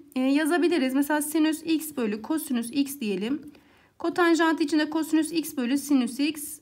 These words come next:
eşittir dört geldi. Payda eşitlersek burası sinüs x ile, burasını kosinüs x ile çarptık. Buradan sin kare x, burada kos kare x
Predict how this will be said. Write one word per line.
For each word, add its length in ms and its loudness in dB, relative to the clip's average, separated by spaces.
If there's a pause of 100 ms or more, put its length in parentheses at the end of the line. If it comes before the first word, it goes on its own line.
eşittir 640 -2
dört 240 0
geldi. 320 -8 (460)
Payda 300 2
eşitlersek 720 2
burası 300 0
sinüs 340 -2
x 180 -4
ile, 280 -2 (220)
burasını 500 2
kosinüs 400 0
x 160 -4
ile 120 -4
çarptık. 440 -4 (440)
Buradan 520 2 (200)
sin 360 0
kare 260 0
x, 380 -4 (400)
burada 360 -2
kos 300 -4
kare 220 -2
x 320 -4